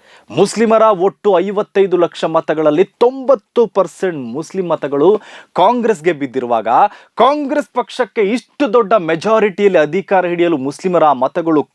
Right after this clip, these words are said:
ಕಾರಣ ಆಗಿರುವಾಗ, ಮುಸ್ಲಿಂ ಸಮುದಾಯಕ್ಕೆ ನ್ಯಾಯಯುತವಾದ ಪ್ರಾತಿನಿಧ್ಯ ಕೊಡಬೇಕಾಗಿರೋದು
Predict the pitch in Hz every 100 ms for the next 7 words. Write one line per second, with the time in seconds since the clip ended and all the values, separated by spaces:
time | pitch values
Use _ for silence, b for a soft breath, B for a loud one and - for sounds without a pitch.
0 | _ 226 277 240 196 160 139 123 117 127
1 | 175 202 B B B - 196 254 240 269
2 | 220 233 208 196 196 190 - 220 185 135
3 | 139 175 220 220 - 180 175 160 147 170
4 | 175 185 180 151 147 143 131 131 127 120
5 | 123 123 110